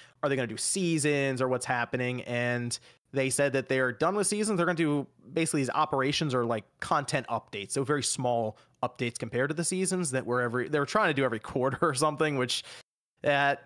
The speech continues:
had, had a hard time keeping up. But as we've seen with, I mean, we just saw it with The Last of Us Online. They said, "Are we gonna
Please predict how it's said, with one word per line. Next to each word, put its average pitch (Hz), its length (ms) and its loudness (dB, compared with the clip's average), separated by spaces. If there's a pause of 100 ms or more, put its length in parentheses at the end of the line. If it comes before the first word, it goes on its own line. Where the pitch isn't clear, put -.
had, 131 280 0
had 131 140 2
a 123 40 2
hard 127 160 0
time 120 160 0
keeping 117 320 -4
up. 117 280 -2
But 120 180 0 (200)
as 196 200 2
we've 208 160 0
seen 240 460 0
with, 156 460 2 (800)
I 180 40 2
mean, 185 180 2
we 196 80 4
just 190 140 0
saw 196 120 6
it 190 40 2
with 170 80 0
The 156 60 2
Last 160 200 2
of 156 80 2
Us 135 80 0
Online. 147 440 2
They 135 120 2
said, 131 200 0
"Are 127 120 0
we 120 100 0
gonna 117 320 0